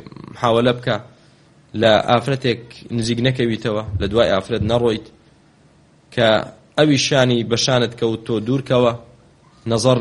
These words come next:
نەکەیت، بۆ ئەوەی لەو شوێنە شەیطان زەفەرت پێ نەبا، عیبادەتەکەت لێ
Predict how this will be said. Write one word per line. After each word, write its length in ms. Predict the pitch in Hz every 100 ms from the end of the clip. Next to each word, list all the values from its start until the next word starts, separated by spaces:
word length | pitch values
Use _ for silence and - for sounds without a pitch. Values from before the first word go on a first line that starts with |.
| 127
نەکەیت، 380 | 127 123 113 - - - 120
بۆ 80 | 127
ئەوەی 180 | 113 107 120
لەو 120 | 170 147
شوێنە 320 | 147 131 139 131
شەیطان 400 | - 107 107 123 117
زەفەرت 340 | 110 - 120 107
پێ 80 | 101 107
نەبا، 160 | 110 107
عیبادەتەکەت 520 | 101 101 95 98 107 104
لێ 100 | 117